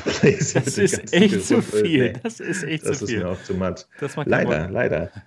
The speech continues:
Speaker 1: Ich glaub, ich hab schon die letzten Jahre immer Vader Immortal zum Beispiel hab ich verpeilt, weil ich da gerade nicht zu Hause war, als es rauskam, wenn ich mich nicht täusche. Und so
Speaker 2: Ja.
Speaker 1: ein paar Sachen kamen immer im Sommer, weil ich auch gedacht hab, come on, Leute, da sind die Menschen noch am Strand.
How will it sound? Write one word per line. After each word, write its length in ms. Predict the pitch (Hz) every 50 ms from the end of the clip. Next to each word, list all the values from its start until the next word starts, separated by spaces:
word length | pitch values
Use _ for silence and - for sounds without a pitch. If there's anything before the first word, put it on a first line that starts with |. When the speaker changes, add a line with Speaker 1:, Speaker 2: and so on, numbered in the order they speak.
| _ -
Speaker 1:
Ich 100 | - -
glaub, 160 | - 110 113
ich 120 | 131 - -
hab 100 | - -
schon 140 | - 120
die 60 | 113 110
letzten 260 | 127 127 - - 110
Jahre 240 | 127 139 123 87 78
immer 200 | 80 80 82 82
Vader 300 | 101 131 139 135 127 117
Immortal 460 | 113 110 110 113 117 110 - 104 -
zum 180 | - - 78
Beispiel 400 | 73 73 76 - - 71 69 69
hab 140 | 78 76 -
ich 120 | 78 - -
verpeilt, 540 | - 80 - - - 71 76 82 82 -
weil 120 | 73 73 -
ich 100 | - -
da 140 | - 73 80
gerade 260 | 78 - 73 80 85
nicht 220 | 82 95 107 104 -
zu 140 | - 101
Hause 300 | 101 90 92 90 - 85
war, 240 | 85 85 85 90 92
als 160 | - - - -
es 180 | - - -
rauskam, 460 | - - - - - - 92 92 95 95
wenn 80 | 95 98
ich 80 | 95 92
mich 80 | 90 92
nicht 160 | 90 92 -
täusche. 360 | - - - 95 - - - 98 -
Und 160 | - 87 -
so 80 | -
Speaker 2:
Ja. 120 | 90 87 98 - - - - - -
Speaker 1:
ein 80 | 98
paar 280 | 98 - 135 131 147 151
Sachen 360 | 135 135 - - 131 120 131
kamen 300 | - - 107 107 92 67
immer 220 | 80 92 92 107 131
im 100 | 139 139
Sommer, 320 | - 160 180 160 104 82
weil 80 | 87 92
ich 60 | 95
auch 80 | 101 104
gedacht 260 | 120 104 95 95 -
hab, 160 | 101 98 -
come 160 | - - 82
on, 260 | 82 78 80 80 82 80
Leute, 300 | 80 90 - 87 82 78
da 140 | 78 80
sind 180 | 80 98 90 -
die 60 | 87
Menschen 280 | 85 85 98 101 - 78
noch 60 | 80
am 120 | 80 76 92
Strand. 480 | - - - 95 95 110 107 - -